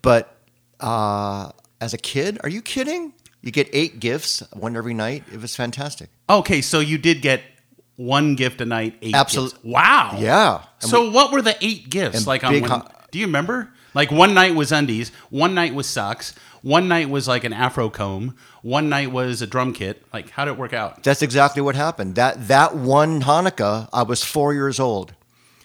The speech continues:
Speaker 1: and I walked in and I saw a drum kit, this little tiny blue drum kit set up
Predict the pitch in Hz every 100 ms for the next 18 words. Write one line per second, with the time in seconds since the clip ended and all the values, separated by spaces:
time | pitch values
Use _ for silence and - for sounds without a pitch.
0 | _ _ _ _ _ _ - 117 104 104
1 | 107 117 127 - 120 110 95 101 107 _
2 | _ 107 101 101 - 123 107 - 107 90
3 | 107 110 - 101 - 107 113 117 117 120
4 | - 110 107 107 101 _ - 104 117 110
5 | 113 113 107 _ _ _ _ _ - 117
6 | 131 - 95 80 _ _ _ - - 123
7 | 120 113 -